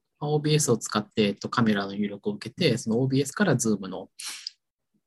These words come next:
えー、オービーエスの出力を、まあ、Zoomの入力にすると。すごい簡単でした。あの、オービーエスを立ち上げて、カメラの入力を、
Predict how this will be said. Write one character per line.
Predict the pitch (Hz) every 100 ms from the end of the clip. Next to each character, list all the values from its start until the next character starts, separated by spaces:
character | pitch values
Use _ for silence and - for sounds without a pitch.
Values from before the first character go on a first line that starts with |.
| _ -
え | 95 82 92 -
ー、 | -
オ | 131
ー |
ビ | 135
ー |
エ |
ス | 139
の | 143
出 | 135 -
力 | 147 208
を、 | 151
ま | 127
あ、 |
Zoom | 104 110
の | 98
入 | 95
力 | 95 -
に | 98
す | -
る | -
と。 | - - - _ _ _ _ - - -
す | -
ご | 277
い | 190
簡 | 143 151
単 | 160
で | 139
し | 131
た。 | - - _ _ _ _ _ _ _ _ _ _ _ _ _ _ _
あ | 131
の、 | 120 117 110 110 107 - _ _ _ -
オ | 147
ー |
ビ | 147 147
ー |
エ |
ス | 151
を | 107
立 | 104 104
ち | -
上 | 113
げ | 107
て、 | - 110 107 - _ _ -
カ | 135
メ | 127
ラ | 110
の | 104
入 | 104 107
力 | 101 -
を、 | 107 104 87